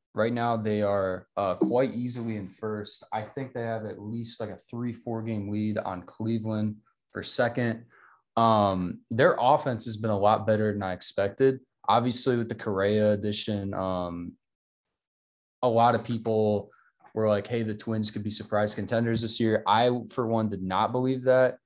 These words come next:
Um, with him, Luis Arraez, is it Arraez? He's, he's been hitting the baseball great. And, uh, Byron Buxton f-, staying healthy, which is great.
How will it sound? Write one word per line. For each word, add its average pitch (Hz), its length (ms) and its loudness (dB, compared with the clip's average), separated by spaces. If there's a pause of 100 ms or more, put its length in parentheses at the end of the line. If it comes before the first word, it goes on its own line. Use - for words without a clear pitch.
(440)
Um, 98 680 -2 (360)
with 113 200 -2
him, 156 420 4
Luis 127 1000 0
Arraez, 113 760 -2 (120)
is 104 100 -8
it 98 100 -4
Arraez? 98 640 -2 (1120)
He's, 123 360 0 (100)
he's 127 220 -2
been 127 140 0
hitting 113 200 0
the 110 60 -2
baseball 104 480 -2
great. 98 460 -2 (480)
And, 101 340 -2
uh, 95 640 2
Byron 110 440 2
Buxton 110 680 -2
f-, 110 140 -2
staying 117 360 -4
healthy, 107 440 -2
which 104 200 -6
is 95 120 -10
great. 104 500 -2